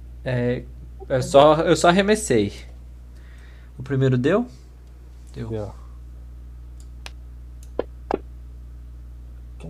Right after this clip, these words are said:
Speaker 2: you feel my nuts? Vivo.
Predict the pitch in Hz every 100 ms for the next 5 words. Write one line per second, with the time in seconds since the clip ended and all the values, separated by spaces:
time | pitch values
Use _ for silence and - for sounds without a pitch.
0 | 165 123 - - 165 147 123 113 107 123
1 | 135 - - - - - - - - -
2 | - - - - - - - - - -
3 | - - - - - - - - - -
4 | - - - - - - - - - -
5 | 120 101 - 127